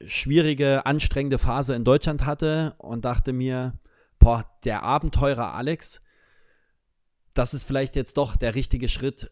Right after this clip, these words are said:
jetzt schon mal, ähm, sowas erle-, eigentlich soll, wollte ich das so mit fünfunddreißig machen, ähm, so eine Erfahrung noch mal am Ende der Karriere, ähm, und nach dem wirklich sehr, sehr schwierigen Jahr in Aue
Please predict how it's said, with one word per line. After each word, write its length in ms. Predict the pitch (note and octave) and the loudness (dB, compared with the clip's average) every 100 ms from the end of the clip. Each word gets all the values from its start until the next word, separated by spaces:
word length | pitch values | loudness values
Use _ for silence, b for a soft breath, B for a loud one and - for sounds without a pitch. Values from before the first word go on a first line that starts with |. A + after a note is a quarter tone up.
| _ | _
jetzt 280 | A2+ B2 - | -4 -4 -2
schon 120 | B2 | -2
mal, 280 | A2 A2 A2 - | 0 0 -4 -2
ähm, 320 | A2 G#2+ G#2 | -2 -2 -2
sowas 340 | G2+ A2+ G#2+ | 0 2 0
erle-, 320 | D#2+ A2 A2+ - | 0 0 0 0
eigentlich 380 | C3+ D3 C#3 | -2 0 -4
soll, 200 | - B2+ | -2 -2
wollte 160 | A#2+ B2 | 0 0
ich 80 | B2 | 0
das 160 | A#2+ | -2
so 120 | - A#2 | -2 -2
mit 120 | A2+ | 2
fünfunddreißig 640 | C3+ C3 A2+ A#2+ C#3 C#3+ | 2 2 0 -2 -4 -6
machen, 340 | C3+ C3 D3 C#3+ B B B B B B | -6 -4 -4 -6 B B B B B B
ähm, 580 | A#2 A2+ A2+ A2+ A2+ A2+ | -2 0 0 0 -4 -6
so 120 | G#2 | -2
eine 100 | A#2 | 0
Erfahrung 300 | A2 A#2 B2 | 0 0 -2
noch 100 | A#2+ | -4
mal 140 | A2+ A2 | -4 -4
am 80 | A2 | -2
Ende 260 | A#2+ C#3 | 0 2
der 140 | C3+ C3 | 2 2
Karriere, 540 | C3 C3 C3+ C3 C3 B2+ - - | -2 -2 -4 -4 -4 -4 -6 -16
ähm, 640 | A2 A2 A2 G#2+ G#2 G#2 - _ _ | -10 -8 -6 -6 -6 -6 -10 _ _
und 540 | - A2 G#2+ G#2+ - A2 | -6 -2 -2 -4 -6 -6
nach 160 | G#2+ | -2
dem 240 | - A2 G#2 | -2 -2 -4
wirklich 360 | A#2 B2 A2+ - | -4 -2 -2 -2
sehr, 200 | A#2+ B2+ | -4 -4
sehr 100 | A#2 | -4
schwierigen 440 | - C#3 C#3+ C3+ | -2 -2 -2 -4
Jahr 140 | B2 A#2+ | -6 -4
in 60 | |
Aue 300 | G#2+ B2+ C3+ | -2 -2 -2